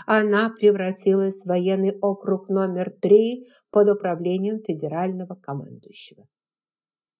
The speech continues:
Если и раньше обстановка была неустойчивой и пугающей,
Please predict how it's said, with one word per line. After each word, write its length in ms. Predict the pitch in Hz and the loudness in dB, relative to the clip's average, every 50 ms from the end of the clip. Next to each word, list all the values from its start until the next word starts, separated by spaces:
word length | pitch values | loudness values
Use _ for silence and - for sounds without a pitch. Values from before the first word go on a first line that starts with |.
| _ _ _ _ | _ _ _ _
Если 720 | - 185 185 190 180 175 - - - 180 175 175 170 - _ _ _ _ | -4 -2 0 0 -2 -2 -6 -8 -6 -6 -6 -6 -8 -12 _ _ _ _
и 140 | - 185 180 | -2 -2 0
раньше 460 | 190 202 220 240 247 247 - - 156 | 0 0 -2 -2 -4 -8 -10 -10 -10
обстановка 720 | 143 143 147 - - 160 156 165 165 160 151 - - - | -12 -12 -14 -12 -10 -8 -6 -6 -6 -8 -8 -8 -8 -8
была 440 | 160 165 165 165 165 160 160 160 160 - _ _ _ _ - | -4 -4 -4 -4 -4 -4 -6 -8 -10 -14 _ _ _ _ -6
неустойчивой 960 | 294 220 - 143 147 - - - 175 190 196 196 196 202 - 220 202 196 185 | -6 -6 -6 -8 -12 -8 -4 -2 0 2 2 0 0 0 -2 0 2 2 0
и 80 | - | 0
пугающей, 800 | - 156 156 151 160 175 185 196 208 202 - - 254 247 240 - | -4 -10 -8 -4 -2 0 2 2 0 0 -2 -2 -2 -2 -2 -4